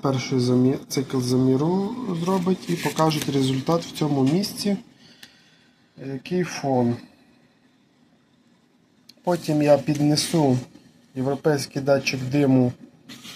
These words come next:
м, до датчика,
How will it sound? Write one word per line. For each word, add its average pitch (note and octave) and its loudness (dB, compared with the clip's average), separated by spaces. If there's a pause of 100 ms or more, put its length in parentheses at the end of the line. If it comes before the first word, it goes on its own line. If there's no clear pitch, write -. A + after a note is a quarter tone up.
(1400)
м, D#3 2
до D#3 4
датчика, D#3+ 6